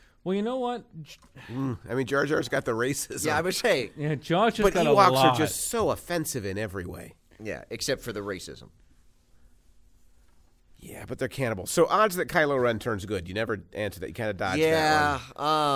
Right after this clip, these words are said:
Speaker 3: um, I'm gonna go fifty fifty on that one.
Speaker 2: Really?
Speaker 1: Yeah.
Speaker 3: I feel if, well,
Speaker 2: I
Speaker 3: I
Speaker 2: thought
Speaker 3: think
Speaker 2: you'd go seventy-five on
Speaker 3: if
Speaker 2: that
Speaker 3: he
Speaker 2: one.
Speaker 3: goes good, I think he's gonna die.
Speaker 1: Yeah, like, kinda like Han, where he's like, he,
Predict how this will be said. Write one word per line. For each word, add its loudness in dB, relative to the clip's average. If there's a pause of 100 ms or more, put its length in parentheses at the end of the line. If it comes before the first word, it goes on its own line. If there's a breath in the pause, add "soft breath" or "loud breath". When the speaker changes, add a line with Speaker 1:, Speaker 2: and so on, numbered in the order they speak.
(320)
Speaker 3:
um, -16 (1800 loud breath)
I'm -8
gonna 0
go 2
fifty -6
fifty -12
on -14
that -14
one. -18 (120)
Speaker 2:
Really? 2
Speaker 1:
Yeah. -2 (120)
Speaker 3:
I 0
feel 4
if, -2
well, 4
Speaker 2:
I 4
Speaker 3:
I 4
Speaker 2:
thought 6
Speaker 3:
think 2
Speaker 2:
you'd -2
go 4
seventy-five 0
on -4
Speaker 3:
if -2
Speaker 2:
that -2
Speaker 3:
he -2
Speaker 2:
one. -6
Speaker 3:
goes 4
good, 4
I -2
think -10
he's -12
gonna -6
die. -8
Speaker 1:
Yeah, 0
like, -8
kinda -4
like -8
Han, -8
where -6
he's -6
like, -6
he, -14